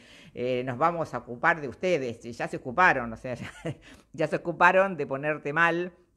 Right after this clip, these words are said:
de decirte que tenías una deuda que no tenías y ahora hacerte creer que te la van a regalar. Me hacen mucho acordar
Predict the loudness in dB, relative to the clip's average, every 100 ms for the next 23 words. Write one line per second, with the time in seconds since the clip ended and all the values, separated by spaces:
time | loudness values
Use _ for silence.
0 | -10 -10 -8 -10 -8 -8 -6 -8 -8 -6
1 | -4 -2 -2 -2 -4 -4 -4 -2 0 2
2 | 2 2 -2 -6 -8 -8 -6 -2 -2 -2
3 | -4 0 0 0 -4 -4 -4 -4 -6 -6
4 | -8 -8 -10 -10 -6 -4 -2 -2 -2 -4